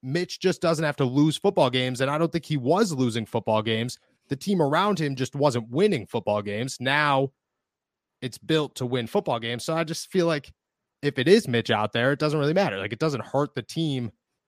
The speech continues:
to say that. Plus, on top of that, your playoff, your playoff chances are still on the line. Like, you're gonna walk into Saturday and you're gonna look at the situation and say, "If we lose, we're done. Like, it's over. Season's done."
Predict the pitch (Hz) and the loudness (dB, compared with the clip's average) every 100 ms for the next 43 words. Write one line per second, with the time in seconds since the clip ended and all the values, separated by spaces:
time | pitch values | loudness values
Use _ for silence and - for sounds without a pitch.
0 | _ - 110 202 214 101 113 - 170 175 | _ -14 -4 4 4 4 -2 -2 0 0
1 | 156 143 160 160 185 180 135 - 254 208 | -2 0 0 2 0 0 -2 2 2 2
2 | - - 135 143 220 214 - 143 110 107 | -4 -14 -8 -4 0 0 2 0 -2 -4
3 | 110 - 120 107 98 87 87 92 - 160 | -6 -2 -2 0 -2 -6 -8 -8 -4 2
4 | 175 170 165 170 170 151 202 208 175 127 | 4 4 0 0 -2 -2 -2 -2 -2 0
5 | 127 139 _ _ _ _ - 147 170 160 | -2 -4 _ _ _ _ -4 2 4 4
6 | 170 160 - - 156 185 220 143 127 147 | 2 0 -6 -4 0 0 0 -2 0 0
7 | 123 165 151 202 240 139 143 139 220 180 | 0 0 2 4 4 4 2 6 6 4
8 | 110 - 127 131 214 196 - 101 160 151 | 0 -6 -4 0 6 4 4 -6 -4 -2
9 | 147 135 143 98 | -4 2 2 2